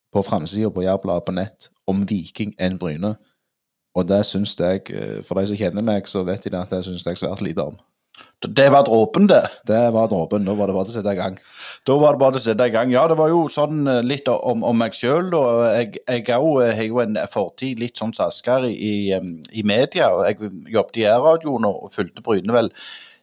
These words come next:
Speaker 2: en eller to sesonger og kommenterte litt, og det, det blir litt sånn som han også, når du kommer så tett innpå, da blir liksom den mystikken med å følge et lag litt vekke, men,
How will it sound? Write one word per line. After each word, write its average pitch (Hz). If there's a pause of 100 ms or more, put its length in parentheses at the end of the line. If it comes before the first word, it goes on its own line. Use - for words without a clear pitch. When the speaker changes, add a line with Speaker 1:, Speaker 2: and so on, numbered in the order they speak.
Speaker 2:
en 104
eller 113
to 117
sesonger 117
og -
kommenterte 104
litt, 113
og 101
det, 107 (160)
det 123
blir 151
litt 156
sånn 135
som 117
han 123
også, 139
når 123
du -
kommer 123
så 113
tett -
innpå, 123 (340)
da 120
blir 117
liksom 104
den 107 (260)
mystikken 107
med 101
å 98
følge 98
et -
lag 104 (720)
litt -
vekke, 156 (500)
men, 113